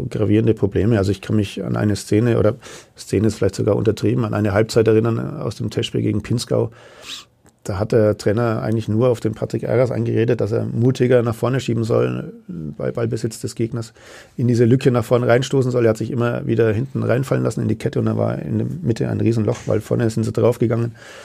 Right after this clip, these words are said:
hinten haben sie sich fallen lassen und dann kann das nicht funktionieren. Wenn die ganze Mannschaft nach vorne schiebt, okay, dann hast du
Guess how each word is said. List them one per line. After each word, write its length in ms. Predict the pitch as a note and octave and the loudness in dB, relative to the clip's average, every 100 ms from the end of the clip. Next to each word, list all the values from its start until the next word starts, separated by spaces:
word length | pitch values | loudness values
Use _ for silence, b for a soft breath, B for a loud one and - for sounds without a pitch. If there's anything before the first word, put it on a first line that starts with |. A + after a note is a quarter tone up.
| B B B | B B B
hinten 240 | A2+ A#2+ | 0 2
haben 120 | A2 | 2
sie 80 | A2 | 2
sich 160 | A2 - | 0 0
fallen 240 | A2 A#2+ | 2 2
lassen 180 | A2+ A#2+ | 2 -2
und 140 | A2 | -4
dann 480 | G#2+ G#2+ A2+ - - - | -4 -4 -6 -10 -14 -10
kann 160 | - A2+ | -2 -2
das 100 | A2 | 0
nicht 140 | G#2 | -2
funktionieren. 560 | G#2+ G2+ G2+ A2+ A2 A2 B B B B | -4 -2 0 2 0 -4 B B B B
Wenn 120 | A2 G#2 | 0 2
die 80 | |
ganze 220 | A2 G#2+ G#2+ | 4 4 6
Mannschaft 360 | A#2+ C#3+ C3+ | 6 4 4
nach 100 | A#2 | 2
vorne 220 | A2+ C3+ | 4 4
schiebt, 280 | F3 F#3 F#3 A3+ A3+ A3 _ _ _ - | 6 2 2 -12 -16 -20 _ _ _ -6
okay, 280 | C#3 - D3+ | 0 4 4
dann 160 | D3+ A#2 | 2 -2
hast 180 | B2 | -2
du 560 | B2+ A#2 B2 - G3+ D4 | 0 0 -2 -6 -8 -10